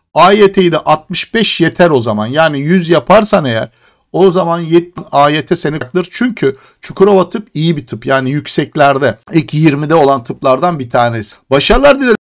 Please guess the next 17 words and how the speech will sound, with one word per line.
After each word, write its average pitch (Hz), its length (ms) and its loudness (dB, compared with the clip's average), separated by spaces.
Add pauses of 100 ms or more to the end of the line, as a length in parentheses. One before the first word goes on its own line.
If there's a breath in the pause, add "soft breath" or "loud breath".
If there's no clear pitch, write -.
(120)
Dilek 151 320 -6
Yılmaz, 170 500 2
kırk - 300 -8
beş 185 220 2
yetmiş 185 580 -2
yükselmiyor. 151 920 0
Dilek 190 340 2
neden 190 420 2
yükselmiyor 190 600 2
anlatıyorum 175 640 2
yaşından 139 360 -2
beri. 113 180 -4
Sözelci 165 580 0
için 151 260 -6
kırk - 240 -8
beş 196 200 2
yetmiş 180 400 -6